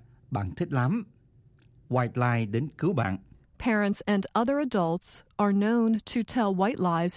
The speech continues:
Speaker 2: to children. Some white lies, such as lying about Santa Claus, are part of a tradition and are meant for fun.
Speaker 1: Các bậc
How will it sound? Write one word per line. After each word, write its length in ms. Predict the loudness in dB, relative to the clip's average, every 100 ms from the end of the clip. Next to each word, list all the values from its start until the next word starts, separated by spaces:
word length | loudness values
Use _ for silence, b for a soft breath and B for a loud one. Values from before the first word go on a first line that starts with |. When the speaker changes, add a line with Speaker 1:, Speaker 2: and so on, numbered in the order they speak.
| -4
Speaker 2:
to 40 | -4
children. 560 | -2 0 0 0 -2 -6 _ _ _ _ _ _ _ _ _ -10
Some 340 | -4 0 2
white 560 | 2 0 0 0 0 -2
lies, 200 | -2 -4 -10 _
such 360 | -2 -2 0 0
as 340 | 0 0 -2 -2
lying 440 | -2 0 2 0 -2 -2
about 380 | 0 0 -2
Santa 380 | -2 -2 -2 -2
Claus, 540 | -4 -2 -2 -2 -4 -8 -14 _ _ _ _ 0
are 180 | 0 -2 -4
part 220 | -4 -2 0
of 200 | 0 0
a 60 |
tradition 760 | 0 -2 -2 -2 0 -2 -2 -4 -10 _ _ _
and 360 | 0 2 2 0
are 180 | 0 2
meant 280 | 2 0 -4 -4
for 80 | -4
fun. 480 | -2 0 0 0 -4 -10 b b b
Speaker 1:
Các 140 | -2 2
bậc 140 | 2